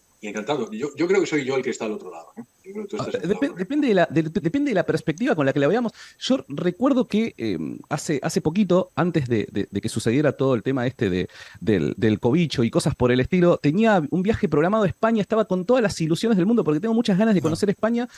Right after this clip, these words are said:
Speaker 2: y la verdad es que se pinchó. Así que probablemente de acá a poquito, un día nos podamos cruzar, tomar un café o, ¿por qué no, compartir un mate? ¿Probaste alguna vez el mate argentino, José?
Speaker 1: Sí.
Speaker 2: O-, ah, ok,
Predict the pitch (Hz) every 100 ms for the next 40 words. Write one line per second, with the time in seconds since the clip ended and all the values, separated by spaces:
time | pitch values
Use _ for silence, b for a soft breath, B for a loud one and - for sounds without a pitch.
0 | B B - 131 151 170 - - 156 -
1 | 147 135 120 - - 220 208 202 254 277
2 | 240 269 220 208 277 226 269 233 - 220
3 | 226 269 226 - 202 254 - 185 247 196
4 | 226 185 269 - 160 233 214 170 220 196
5 | 302 120 - - 214 - 156 220 196 180
6 | 262 247 - - _ - - - - _
7 | - 135 - 143 156